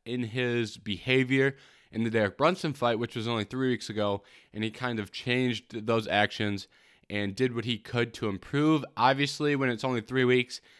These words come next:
there's not much that you can do in terms of improving skill set.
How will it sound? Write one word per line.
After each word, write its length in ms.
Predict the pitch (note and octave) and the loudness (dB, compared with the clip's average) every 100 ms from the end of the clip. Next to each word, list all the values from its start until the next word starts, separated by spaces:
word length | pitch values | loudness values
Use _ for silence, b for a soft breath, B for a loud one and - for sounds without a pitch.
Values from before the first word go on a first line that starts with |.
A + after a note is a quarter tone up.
| b | b
there's 200 | A2+ A2 | -4 -2
not 180 | B2 G#2 | -2 -4
much 220 | A#2 A2+ | -4 -4
that 140 | A#2+ F#2 | -4 -2
you 180 | G#2+ | -4
can 220 | G#2+ G#2 F#2 | -4 -6 -4
do 380 | A2+ A2 A2 | 0 2 2
in 180 | G#2 G2+ | 0 -2
terms 260 | F#2 A#2 G#2 | -4 -4 -2
of 160 | G2+ | -4
improving 480 | G2+ F#2+ B2 G#2 G2 | -4 -4 -4 -2 -2
skill 420 | G#2 - - E3+ | -4 -10 -2 -2
set. 380 | D3+ D3 C3+ - | 0 0 0 -2